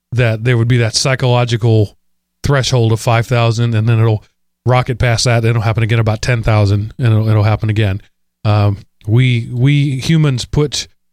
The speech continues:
artificial emphasis on certain numbers, and five thousand was that magic number. And now that we're at five thousand, six, seven, and eight will come quickly. Uh, that's my prediction.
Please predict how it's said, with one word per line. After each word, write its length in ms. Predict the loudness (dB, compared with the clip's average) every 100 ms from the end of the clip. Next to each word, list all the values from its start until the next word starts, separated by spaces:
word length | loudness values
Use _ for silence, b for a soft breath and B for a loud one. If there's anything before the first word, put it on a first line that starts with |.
| _ _ _ _ _ _ _
artificial 560 | -2 -2 0 -2 -2 -2
emphasis 420 | -2 0 0 0
on 160 | 0 0
certain 280 | -2 -2
numbers, 380 | -2 -2 -4 -6
and 120 | -6
five 220 | -2 -4 -2
thousand 360 | -2 -2 -2
was 100 | -2
that 120 | 0
magic 300 | 0 0 0
number. 300 | 0 -2 0
And 80 | 0
now 160 | 0 0
that 100 | 0
we're 140 | 0
at 60 | 0
five 240 | -2 -2
thousand, 420 | 0 -2 -2 -4 -8 B B
six, 260 | -4 -4 -2
seven, 280 | -2 0 0
and 100 | 0
eight 140 | 0
will 100 | -2
come 200 | -2 -2
quickly. 380 | -2 -2 -4 -16 -20 _ _ _ _ _ -8
Uh, 160 | -6 -2
that's 220 | -2 0
my 120 | -2
prediction. 440 | -2 -4 -6 -10